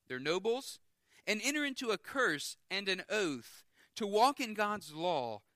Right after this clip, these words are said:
that was given by Moses, the servant of God, and to observe and do all the commandments of the Lord, our Lord,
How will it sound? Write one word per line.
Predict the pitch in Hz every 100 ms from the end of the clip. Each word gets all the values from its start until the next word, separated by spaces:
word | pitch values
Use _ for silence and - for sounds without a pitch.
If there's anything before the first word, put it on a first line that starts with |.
| -
that | 165
was | 156 139
given | 208 190 160
by | 147 143
Moses, | 165 190 147 139
the | 147
servant | - 175 160 147
of | 127
God, | 160 156 131 - - -
and | 208
to | 240
observe | 196 151 196 240 247 202
and | 208 170
do | 196 170 160
all | 175 226 254
the | 233
commandments | - 202 185 190 202 196 -
of | 160
the | 151
Lord, | 151 165 202 226 220 - _ _ _ _ -
our | 170 208 208 208 202 -
Lord, | 151 151 139 117 110